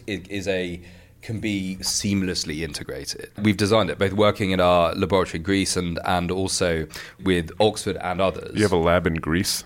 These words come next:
Speaker 1: It opens in August.
Speaker 2: Why in Greece?
Speaker 1: Very educated human capital.
Speaker 2: Uh-huh.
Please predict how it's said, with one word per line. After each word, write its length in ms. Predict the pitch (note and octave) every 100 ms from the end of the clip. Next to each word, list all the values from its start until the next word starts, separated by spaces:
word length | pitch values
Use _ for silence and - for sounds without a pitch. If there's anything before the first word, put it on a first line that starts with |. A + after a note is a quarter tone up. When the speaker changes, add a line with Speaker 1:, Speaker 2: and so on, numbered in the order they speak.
| -
Speaker 1:
It 140 | G2 -
opens 340 | G2 G2+ G#2
in 80 | F#2+
August. 440 | F2 D#2 - - -
Speaker 2:
Why 460 | G#2 F#2 F#2+ F#2+ G2+
in 220 | G2 F#2+
Greece? 400 | F#2 A2+ G2+ - - - - - A#2+
Speaker 1:
Very 560 | G2 A#2+ C3+ C3+ B2
educated 640 | A2 G#2 - G2 F2+ G2 F2
human 320 | G2 F#2 E2+
capital. 440 | E2+ E2 - A2 - -
Speaker 2:
Uh-huh. 220 | F2